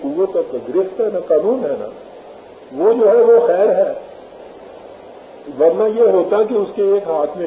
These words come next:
شر ہے، ایک ہاتھ میں خیر ہے۔ اسی لیے انہوں نے جو اپنے دیوتا بنائے ہیں، ان کی دو پہلو بنائی ہیں نا، ایک طرف نورانیت ہے، ایک طرف ظلمت ہے۔ وہ جو فرشتہ آیا تھا شروع میں، اس میں تھا نا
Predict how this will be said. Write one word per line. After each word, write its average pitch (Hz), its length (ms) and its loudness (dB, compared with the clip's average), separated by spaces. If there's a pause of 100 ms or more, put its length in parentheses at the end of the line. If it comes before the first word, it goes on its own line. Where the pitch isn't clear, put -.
شر 160 320 0
ہے، 185 80 0
ایک 170 240 -4
ہاتھ 143 240 -2
میں 156 200 -6
خیر 175 220 -2
ہے۔ 165 140 -6 (960)
اسی 269 220 -12
لیے 180 340 -4
انہوں 208 180 -2
نے 240 120 0
جو 196 180 2
اپنے 156 240 0
دیوتا 139 380 0
بنائے 123 360 0
ہیں، 117 220 -6 (340)
ان 131 220 -12
کی 170 80 -6
دو 185 500 0
پہلو 175 360 0
بنائی 139 320 -6
ہیں 127 180 -8
نا، - 60 -10 (460)
ایک 147 260 -4
طرف 160 200 4
نورانیت 151 680 -6
ہے، 175 40 -4
ایک 165 220 -6
طرف 165 100 0
ظلمت 147 500 -4
ہے۔ 160 140 2
وہ 220 120 -2 (100)
جو 214 220 0
فرشتہ 185 340 -6
آیا 165 240 2
تھا 156 160 -2 (380)
شروع 180 180 -8
میں، 160 140 -12 (760)
اس 135 120 -6
میں 165 220 -6
تھا 170 200 -2
نا 605 120 -4